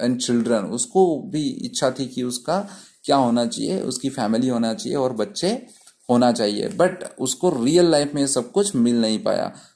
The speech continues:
तो जब हम कई बार दिन में सोचते रहते हैं कई चीज़ों को पाने के, कई दिनों तक सोचते रहते हैं, तो कई बार उनके सपने आने लगते हैं। तो ऐसा ही सपना जो है चार्ल्स लेम को आता है, जो रियल में उसका नहीं है, उनके बारे में वो इमेजिन करता है।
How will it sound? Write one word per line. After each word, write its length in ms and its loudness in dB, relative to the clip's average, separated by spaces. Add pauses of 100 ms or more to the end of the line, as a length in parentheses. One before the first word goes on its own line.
तो 60 2
जब 200 2
हम 160 4
कई 200 0
बार 220 2
दिन 180 0
में 160 0
सोचते 440 -2
रहते 220 0
हैं 100 -2
कई 140 -2
चीज़ों 280 -4
को 120 -4
पाने 320 0
के, 80 -6
कई 180 0
दिनों 260 0
तक 160 -2
सोचते 360 -4
रहते 140 -2
हैं, 80 -16
तो 60 -4
कई 200 -2
बार 180 -2
उनके 260 -4
सपने 440 0
आने 220 2
लगते 280 -4
हैं। 180 -6 (260)
तो 100 2
ऐसा 260 4
ही 160 -2
सपना 640 -2 (200)
जो 80 0
है 80 2
चार्ल्स 420 0
लेम 280 2
को 100 0
आता 260 0
है, 260 -6
जो 260 0
रियल 240 4
में 120 -2
उसका 240 -2
नहीं 440 2
है, 120 -2
उनके 340 -2
बारे 240 2
में 140 -2
वो 240 -2
इमेजिन 500 0
करता 320 -2
है। 260 -4